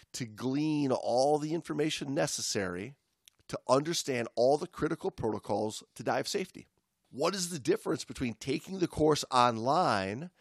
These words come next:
and reading the info in a book? The pool portion,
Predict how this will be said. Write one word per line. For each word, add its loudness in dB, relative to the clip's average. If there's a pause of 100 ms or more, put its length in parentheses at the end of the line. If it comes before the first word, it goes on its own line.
(320)
and 0
reading -2
the -8
info 4
in 4
a 6
book? 10 (340)
The 0
pool 0
portion, 0